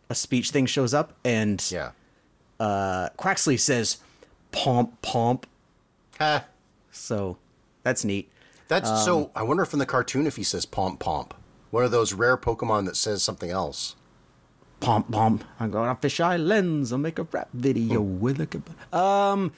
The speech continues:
Speaker 1: yeah. So, yeah, um, I, I do like this game. The
Speaker 2: Hmm.
Speaker 1: internet has already started to backlash it based on its, uh, poor performance.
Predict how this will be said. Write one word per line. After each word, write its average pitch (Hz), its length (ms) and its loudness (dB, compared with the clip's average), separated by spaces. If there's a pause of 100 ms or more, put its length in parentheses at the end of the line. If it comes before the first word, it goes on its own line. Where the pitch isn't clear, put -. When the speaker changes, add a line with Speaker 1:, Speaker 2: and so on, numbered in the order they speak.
(600)
Speaker 1:
yeah. 135 220 2 (220)
So, 214 420 2 (340)
yeah, 208 260 2 (180)
um, 220 400 2 (420)
I, 208 400 2 (100)
I 160 140 2
do 233 340 2
like 196 360 0
this 156 240 2
game. 107 640 -2 (160)
The 143 180 -2
Speaker 2:
Hmm. 175 60 0
Speaker 1:
internet 202 380 2
has 127 180 0
already 147 480 4
started 120 460 0
to 110 500 0 (720)
backlash 113 640 -2
it 107 220 -4 (360)
based 110 300 0
on 107 140 2
its, - 360 -2
uh, 85 840 -4 (100)
poor 123 340 2
performance. 107 840 0